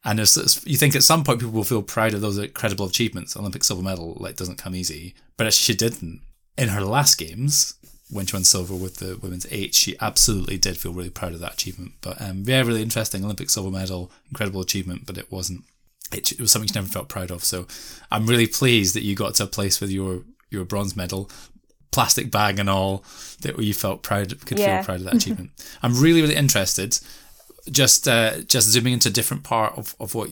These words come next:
Speaker 1: you've been up to over the years. You then moved into, into some coaching. What I'm really fascinated to find out about in terms of your coaching is, given your journey and everything you went through and, you know,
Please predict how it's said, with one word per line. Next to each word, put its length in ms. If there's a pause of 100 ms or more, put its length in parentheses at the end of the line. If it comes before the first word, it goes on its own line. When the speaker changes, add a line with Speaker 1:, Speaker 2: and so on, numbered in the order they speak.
(220)
Speaker 1:
you've 240 (300)
been 120
up 120
to 100
over 100
the 100
years. 440 (840)
You 100
then 100
moved 140
into, 280
into 140
some 180
coaching. 760
What 160
I'm 180
really 180
fascinated 520
to 80
find 240
out 200
about 160
in 60
terms 180
of 80
your 120
coaching 600 (240)
is, 200
given 360
your 140
journey 380
and 80
everything 260
you 80
went 240
through 360
and, 200 (480)
you 80
know, 160